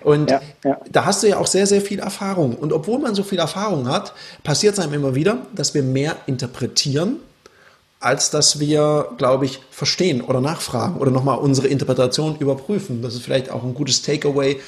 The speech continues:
Speaker 1: für dich, der du da jetzt zuhörst. Manchmal hat man eine Interpretation in der Situation und als wir dann miteinander gesprochen haben, ich erinnere mich an einige sehr lange Autofahrten, immer wenn du nach
Speaker 2: Ja.
Speaker 1: Hamburg gefahren bist und ich dann auch irgendwo hingefahren bin, ich glaub, wir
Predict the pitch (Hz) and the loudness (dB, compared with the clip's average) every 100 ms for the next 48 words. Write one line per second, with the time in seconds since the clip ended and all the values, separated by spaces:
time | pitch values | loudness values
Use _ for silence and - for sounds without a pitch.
0 | - - 131 139 139 135 131 123 123 123 | -14 -8 -2 -2 0 0 2 2 2 2
1 | - 175 170 156 156 - - - - - | 0 0 2 2 2 0 -4 -20 -20 -6
2 | 135 139 143 131 131 - - 226 185 143 | -4 -2 -2 -2 -4 -6 -4 0 0 0
3 | 135 131 123 120 190 233 131 117 113 120 | -2 0 0 0 0 0 0 0 0 0
4 | - 131 185 254 - - _ _ 147 147 | 0 2 2 0 -8 -20 _ _ -4 0
5 | 139 151 156 131 131 131 131 123 120 117 | 0 0 0 2 0 0 0 2 2 2
6 | - 196 180 120 123 135 131 - 127 156 | 0 0 0 -2 -2 -2 -4 -4 0 0
7 | 143 135 117 110 123 139 123 139 135 143 | 0 -4 -6 -6 -4 -2 2 2 0 0
8 | 131 151 - 170 180 220 208 - 151 147 | 0 -2 -2 -2 -2 -4 -6 -8 -2 0
9 | 143 151 139 143 - 123 - _ - 165 | 2 2 0 -2 -4 -6 -6 _ -4 2
10 | 196 196 196 185 190 185 190 190 190 - | 4 6 4 0 0 0 2 4 4 0
11 | 143 139 180 151 147 139 170 - 190 185 | -4 -4 -4 -2 0 0 0 2 4 4
12 | 175 190 185 180 170 170 170 175 - - | 4 4 2 2 2 2 2 2 -2 -4
13 | 123 139 | -2 -2